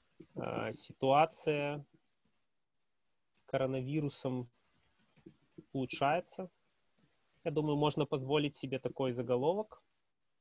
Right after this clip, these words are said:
Естественно, это не может быть карта такой самой по себе, скорее всего, это часть материала, но в описании можно указать, что это изменение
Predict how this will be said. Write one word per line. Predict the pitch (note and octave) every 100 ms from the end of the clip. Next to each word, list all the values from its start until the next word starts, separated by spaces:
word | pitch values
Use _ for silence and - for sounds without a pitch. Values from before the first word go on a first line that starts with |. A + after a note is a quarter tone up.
| _ - - -
Естественно, | D3 B3 C#4 G#3+
это | F3+ F#3
не | F3+
может | F#3+ F3 D#3
быть | D3 -
карта | D#3 D3 -
такой | - - C#3+
самой | - D3 D3
по | -
себе, | - C3 C3+ C3
скорее | - C3+
всего, | C3 C3+
это | -
часть | - C#3+ -
материала, | D#3 G3 G#3 C#4+ A#3
но | E3+
в | D#3
описании | D#3+ - A#3+ C4+ F#3+
можно | E3 F#3 F3 F#3 E3+ _ _ _ _ _ -
указать, | E3 - D#3 D#3+ B2+ - - _ _ _ _
что | - - D#3
это | E3+ E3+ D3+ - -
изменение | F3 E3 F#3 G3+ F#3+ F#3 F#3 F3+ F3 F3 E3+